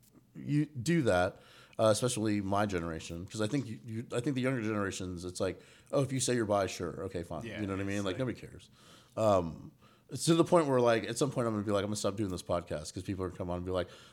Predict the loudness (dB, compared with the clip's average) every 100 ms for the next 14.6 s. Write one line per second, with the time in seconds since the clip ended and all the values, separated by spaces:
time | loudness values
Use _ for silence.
0 | -4 -4 -2 2 6 6 6 4 2 0
1 | 0 0 0 0 0 0 -2 0 0 0
2 | -4 -2 0 -2 -2 -2 0 0 0 -2
3 | -4 -14 -18 -4 2 6 6 6 6 6
4 | 4 0 0 0 -2 -2 0 2 4 4
5 | 2 0 0 0 0 0 2 2 0 -4
6 | -8 -12 -12 -12 -12 -10 -4 -4 -2 -4
7 | -6 -8 -8 -10 -20 -2 4 6 6 4
8 | -6 -20 -6 8 10 10 8 4 2 6
9 | 6 6 4 0 -4 -2 0 2 2 0
10 | -4 -8 -14 -6 2 4 8 8 8 8
11 | 4 0 -4 -12 _ _ _ 4 4 6
12 | 4 4 4 2 -2 -2 -2 -2 -4 -4
13 | -6 -4 -4 -4 -4 -4 -2 -2 -2 -2
14 | -2 -4 -4 -4 -6